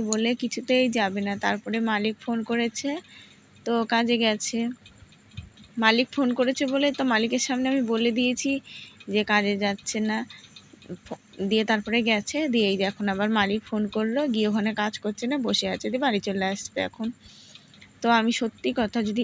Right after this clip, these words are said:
আর একটু আগে যদি মালিক বলতো না, আমি চালটা ধোয়ার পরে, নাহলে আমি রাঁধতামই না। আমার আজকে ভালোই লাগছে না। কি মানুষ জানো তো, মানে মাথা খারাপ, এই সত্যি কথায় ভগবান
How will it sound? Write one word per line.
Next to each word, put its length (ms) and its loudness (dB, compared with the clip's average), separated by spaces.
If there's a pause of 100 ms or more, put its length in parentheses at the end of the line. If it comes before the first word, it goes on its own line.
আর 160 2
একটু 240 -6
আগে 200 0
যদি 200 0
মালিক 380 2
বলতো 260 0
না, 100 0
আমি 140 0
চালটা 380 0
ধোয়ার 300 0
পরে, 240 -2
নাহলে 200 2
আমি 120 2
রাঁধতামই 640 2
না। 100 0
আমার 200 -2
আজকে 260 -2
ভালোই 380 2
লাগছে 300 0
না। 100 -4 (520)
কি 180 0 (120)
মানুষ 380 4
জানো 260 0
তো, 160 -2
মানে 220 2
মাথা 420 2
খারাপ, 420 0
এই 100 0
সত্যি 400 -4
কথায় 320 -4
ভগবান 440 -2